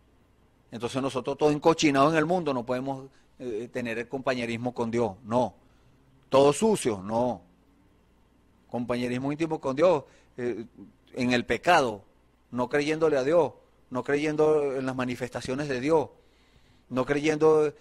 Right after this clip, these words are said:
en las cosas que Dios habla, en lo que Dios dice para este tiempo, porque cada tiempo tiene Dios su, su, sus mandatos, su forma de hacer las cosas.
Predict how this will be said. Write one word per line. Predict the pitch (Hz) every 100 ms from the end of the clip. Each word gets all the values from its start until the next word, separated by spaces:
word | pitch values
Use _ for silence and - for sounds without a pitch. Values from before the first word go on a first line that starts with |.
| _ -
en | 131 - 127 123 123
las | 123 -
cosas | - 131 143
que | -
Dios | 127 131
habla, | 156 151 120 110 -
en | 117
lo | 123
que | 120 123
Dios | 135 143
dice | 180 - 113 - _ -
para | 117 117
este | 120 147
tiempo, | 180 165 120 101 - _ _ _ _
porque | 117 110 120
cada | 120 123 131
tiempo | 151 147 151
tiene | 156 156 156 - _ _ -
Dios | 139 147 143 - -
su, | 156 139 127
su, | 123 113 107 110 _ _ _ _
sus | - 123
mandatos, | 117 110 127 156 131 -
su | 110 _ _ _
forma | 127 123 139
de | 143
hacer | 123
las | 123 -
cosas. | 165 127